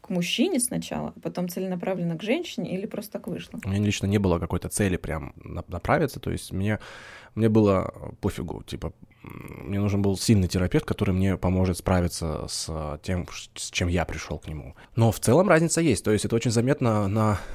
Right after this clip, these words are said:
Speaker 2: а, групповой динамике, когда два тренера, один мужчина, другая женщина, и насколько в ситуациях, когда происходит отыгрывание ро-, родительских фигур,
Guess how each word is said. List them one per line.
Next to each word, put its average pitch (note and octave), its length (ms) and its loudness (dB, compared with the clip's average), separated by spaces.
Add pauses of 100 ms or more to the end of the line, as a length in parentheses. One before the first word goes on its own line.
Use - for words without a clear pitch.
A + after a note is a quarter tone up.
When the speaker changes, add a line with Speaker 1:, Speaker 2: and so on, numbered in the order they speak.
(200)
Speaker 2:
а, F#2 320 -4
групповой G#2+ 340 2
динамике, C3+ 380 0
когда F#2+ 280 2
два F#2+ 220 0
тренера, C3 400 0
один G2+ 160 0
мужчина, G2+ 460 -2
другая G2+ 300 -2
женщина, A#2+ 440 -2 (180)
и G#2 400 -2 (300)
насколько A#2+ 680 2
в - 140 -16
ситуациях, B2 560 0
когда G#2 240 -4
происходит A#2 420 0
отыгрывание A2 380 -2
ро-, G2+ 220 -2
родительских G2+ 500 -6
фигур, A2+ 420 2